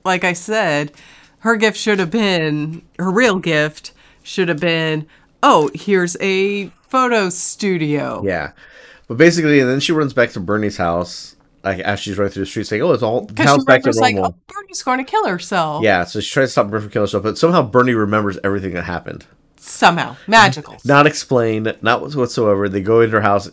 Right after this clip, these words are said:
Speaker 2: roll credits. <laughs>
Speaker 1: Yeah, and she's like, "Oh, come to my house for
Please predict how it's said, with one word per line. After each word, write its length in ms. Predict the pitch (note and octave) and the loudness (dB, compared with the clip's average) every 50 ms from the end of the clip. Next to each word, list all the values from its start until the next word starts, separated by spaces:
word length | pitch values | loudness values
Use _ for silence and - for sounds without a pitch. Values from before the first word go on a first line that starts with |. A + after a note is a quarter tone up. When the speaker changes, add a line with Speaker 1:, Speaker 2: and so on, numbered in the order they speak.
| - - - | -18 -10 -4
Speaker 2:
roll 200 | G2 G2+ G2 F#2+ | 0 0 0 0
credits. 580 | - - F2+ D2+ C#2+ C#2 C#2 - - - - _ _ - | 0 -2 -4 -4 -4 -8 -10 -12 -16 -16 -18 _ _ -12
<laughs> 200 | - - - - - _ _ - | -12 -12 -12 -14 -18 _ _ -6
Speaker 1:
Yeah, 260 | G#3+ G#3+ F#3 D#3+ D3+ | -2 2 2 2 2
and 120 | D#3+ F3 F3 | 2 -2 -4
she's 140 | G3 A3 | -4 -2
like, 140 | B3+ C4 C4+ F#4 | 0 0 0 0
"Oh, 240 | G#4+ A4+ G4+ D#4 D4 | -2 -2 -2 -2 -2
come 220 | - E4 E4 D#4 | -2 0 0 0
to 80 | D4 D4 | -2 -2
my 200 | C4 C4 A#3+ A#3 | -2 -2 -2 -2
house 260 | A3+ G3 G3 G3 - | -2 -2 -4 -4 -8
for 440 | - F#3+ F#3 F#3 F3+ F3+ F3+ F3 | -10 -8 -6 -6 -6 -6 -6 -8